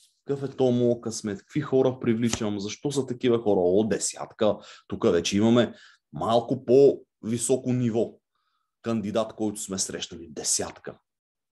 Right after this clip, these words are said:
Човек, който има, може би, така, някакви желания, спират го някакви неща, може би, да действа, или ви е казал, "Ще стартирам другия месец", или някакви такива неща. Десятката е малко по-така,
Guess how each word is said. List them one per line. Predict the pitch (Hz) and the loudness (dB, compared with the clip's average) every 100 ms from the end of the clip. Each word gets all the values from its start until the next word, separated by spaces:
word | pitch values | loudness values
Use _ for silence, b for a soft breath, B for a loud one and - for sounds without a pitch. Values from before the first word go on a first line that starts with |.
| _ _ | _ _
Човек, | - 101 107 | -2 0 2
който | 110 107 107 - | 2 2 2 0
има, | 113 110 113 | 2 4 4
може | 98 95 98 92 | 2 0 -2 -4
би, | 85 90 - _ _ _ _ _ - | -6 -8 -8 _ _ _ _ _ -6
така, | - 98 90 - - _ _ _ - | 2 2 2 0 -12 _ _ _ -4
някакви | 104 107 107 104 104 - | 0 0 -2 -4 -4 -2
желания, | 95 92 80 82 110 143 | -2 -2 -2 -2 0 0
спират | 147 - 123 139 120 | -2 -4 0 0 0
го | 110 | 0
някакви | 117 113 110 | 0 -2 -6
неща, | 101 - 92 | -8 -6 -4
може | 92 87 80 | -4 -6 -8
би, | 85 | -4
да | 78 | -4
действа, | 76 - - 120 | -4 -8 0 2
или | 117 | 4
ви | 95 | 2
е | 87 | 0
казал, | 95 101 95 | 2 2 2
"Ще | 95 | -4
стартирам | - - - 98 85 | -14 -18 -6 -4 -4
другия | 80 82 73 | -6 -6 -4
месец", | 76 120 147 131 - B B B _ | -2 0 2 2 0 B B B _
или | 90 | -6
някакви | 90 95 - | -2 -2 -4
такива | 95 - 92 | -12 -8 -6
неща. | 80 - 101 120 - B B _ | -4 -4 0 -2 -4 B B _
Десятката | 92 - 90 - - 117 | -6 -2 -2 -4 -2 0
е | |
малко | 95 76 95 135 131 | 2 0 -2 -4 -4
по-така, | 104 110 113 - 92 73 | 0 0 0 0 2 2